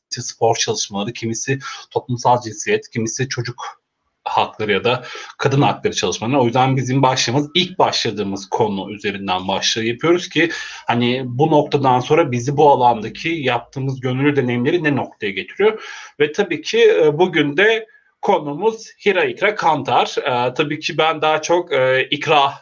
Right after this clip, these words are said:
diye sesleneceğim. Arada karışıyor olabilir, Hira bilirim. Bugünkü süreçte, e, İkra bizimle kendi naçizane deneyimlerini ve bu sürece nasıl başladığını, e, paylaşacak ve bu süreçte de benim bir takım sorum olacak.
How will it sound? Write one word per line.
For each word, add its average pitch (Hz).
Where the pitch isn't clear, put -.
diye 117
sesleneceğim. 135
Arada 131
karışıyor 143
olabilir, 139
Hira 131
bilirim. 127
Bugünkü 180
süreçte, 160
e, 143
İkra 170
bizimle 143
kendi 131
naçizane 120
deneyimlerini 117
ve 143
bu 120
sürece 123
nasıl 120
başladığını, 101
e, 107
paylaşacak 143
ve 123
bu 135
süreçte 117
de 147
benim 120
bir -
takım -
sorum 95
olacak. 143